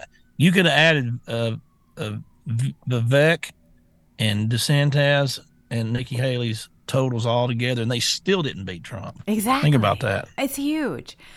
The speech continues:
Speaker 2: I mean, think, and this is what's so great about why Vivek's timing was perfect, because now everybody else has to follow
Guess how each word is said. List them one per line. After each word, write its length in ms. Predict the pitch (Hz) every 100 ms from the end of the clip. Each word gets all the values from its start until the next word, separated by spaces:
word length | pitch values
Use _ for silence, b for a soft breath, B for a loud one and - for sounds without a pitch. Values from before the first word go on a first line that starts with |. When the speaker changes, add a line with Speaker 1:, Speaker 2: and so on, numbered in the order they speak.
| B B
Speaker 2:
I 60 | 247
mean, 180 | 262 254
think, 260 | 285 277
and 320 | 220 226 220 185
this 200 | 269 294
is 140 | 208
what's 240 | 190 185
so 120 | - 160
great 260 | 160 180
about 280 | 160 135 -
why 280 | 147 151 156
Vivek's 600 | 135 127 147 147 - -
timing 400 | - 139 139 127
was 200 | 113 -
perfect, 560 | - 165 180 117 - -
because 300 | 147 143 - B B B
now 640 | 156 151 170 208 196 147 127
everybody 840 | 151 151 165 160 165 139 135 127 -
else 320 | 151 160 156
has 280 | - 139 117
to 80 | -
follow 600 | - - 147 156 151 135